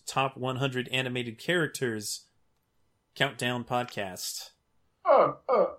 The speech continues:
Speaker 2: uh, uh.
Speaker 1: I mean, that's, that's all of the ones where we go across the list. There's gonna be a fifth one where they do kind of a wrap-up. I don't know if I'll be on that one. I think I probably should be, <laughs> seeing as I've been on the other ones, but,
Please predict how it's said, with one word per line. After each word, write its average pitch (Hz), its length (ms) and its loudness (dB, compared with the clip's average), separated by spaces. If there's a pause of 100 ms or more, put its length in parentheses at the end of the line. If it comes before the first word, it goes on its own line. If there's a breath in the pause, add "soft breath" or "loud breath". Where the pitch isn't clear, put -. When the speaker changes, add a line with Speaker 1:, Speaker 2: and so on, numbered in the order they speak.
Speaker 2:
uh, 202 160 4 (180)
uh. 165 320 4
Speaker 1:
I 117 160 0
mean, 117 120 -2
that's, 127 280 4
that's 139 280 4
all 143 340 8
of 123 140 2
the 131 100 0
ones 131 220 0
where 127 100 0
we 123 100 0
go 127 220 6
across 120 380 -2
the 110 200 -2
list. 123 420 -2
There's 123 200 0
gonna 139 160 0
be 127 180 0
a 113 60 2
fifth - 420 -2
one 143 300 -2
where 123 180 2
they 120 140 2
do 117 240 -2
kind 120 220 0
of 107 100 -4
a 101 40 -6
wrap-up. 113 640 2
I 120 100 -2
don't 123 120 -4
know 120 120 -2
if 110 120 -6
I'll 107 80 -2
be 113 160 -6
on 104 140 -4
that 107 200 -4
one. 110 280 -8 (340 soft breath)
I 107 80 -6
think 127 160 0
I 110 60 2
probably 147 380 6
should 202 260 8
be, 127 240 0
<laughs> - 40 -20
seeing 151 380 2
as 165 160 -2
I've 151 120 0
been 156 120 6
on 131 260 2
the 123 140 2
other 135 160 2
ones, 107 300 -6
but, 98 240 -6